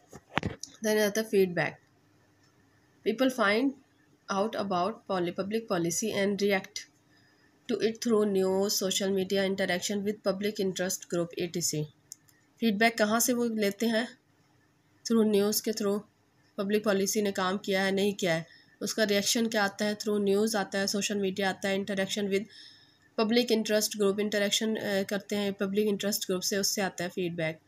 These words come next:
फीडबैक can either be कोई पॉजिटिव भी हो सकता है, नेगेटिव भी हो सकता है। Positive feedback signals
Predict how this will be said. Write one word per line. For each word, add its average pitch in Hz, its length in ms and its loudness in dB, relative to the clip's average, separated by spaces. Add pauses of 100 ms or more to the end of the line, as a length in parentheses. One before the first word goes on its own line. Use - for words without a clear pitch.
(1000)
फीडबैक 240 400 4
can 226 220 2
either 214 320 4
be 220 160 0
कोई 208 160 0 (100)
पॉजिटिव 196 380 2
भी 208 100 -2
हो 214 80 4
सकता 214 300 -4
है, 208 60 0
नेगेटिव 190 380 0
भी 196 120 0
हो 190 100 2
सकता 180 320 -4
है। 180 120 -6 (760)
Positive 233 400 2
feedback 214 520 4
signals 220 540 2